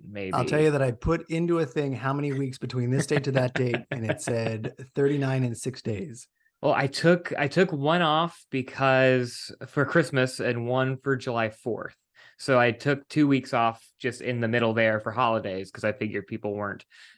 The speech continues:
Speaker 1: listening, uh, on those days, as opposed to the, uh, you know, hundreds of thousands who listen now. Uh,
Speaker 2: Those are,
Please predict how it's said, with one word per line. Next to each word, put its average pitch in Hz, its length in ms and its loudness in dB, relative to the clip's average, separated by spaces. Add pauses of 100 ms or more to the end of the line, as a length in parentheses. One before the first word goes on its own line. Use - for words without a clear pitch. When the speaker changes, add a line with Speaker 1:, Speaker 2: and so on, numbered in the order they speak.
(160)
Speaker 1:
listening, 196 480 2 (160)
uh, - 40 0
on 165 520 4
those 165 220 2
days, 180 340 2
as 123 140 -4
opposed 131 400 0
to 139 80 -2
the, 120 340 -2 (580)
uh, 123 100 -6
you 139 120 -2
know, 117 140 2
hundreds 131 340 2
of 120 80 -4
thousands 120 420 0
who 117 140 -6
listen 113 300 -2
now. 139 400 0 (360)
Uh, 110 340 4
Speaker 2:
Those 160 160 -2
are, - 20 0